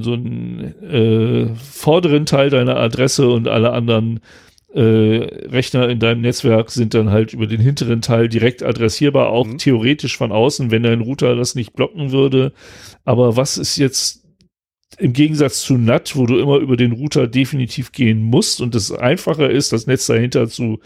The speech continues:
Speaker 1: zu blocken? Es ist ja auch für einen Router genauso einfach, einfach zu sagen, so, nee, alle privaten Adressen, die nach diesem, äh, Teil kommen,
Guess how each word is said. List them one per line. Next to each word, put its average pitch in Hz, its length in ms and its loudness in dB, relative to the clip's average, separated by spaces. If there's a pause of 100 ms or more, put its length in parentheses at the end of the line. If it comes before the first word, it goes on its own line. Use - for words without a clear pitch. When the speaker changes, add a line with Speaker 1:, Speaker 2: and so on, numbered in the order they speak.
(340)
Speaker 1:
zu 123 200 -4
blocken? 156 500 -2
Es 131 160 -4
ist 143 80 -4
ja 139 120 2
auch 147 100 2
für 139 160 2
einen 131 120 0
Router 147 240 0
genauso 143 440 2
einfach, 139 340 -2
einfach 135 300 -6
zu - 140 -10
sagen, 127 400 0
so, 123 220 0
nee, 139 260 2
alle 135 280 2
privaten 135 440 -2
Adressen, 135 680 -4
die 123 380 -2 (460)
nach 135 220 2
diesem, 127 640 -2
äh, 120 560 2
Teil 120 300 2
kommen, 139 760 -6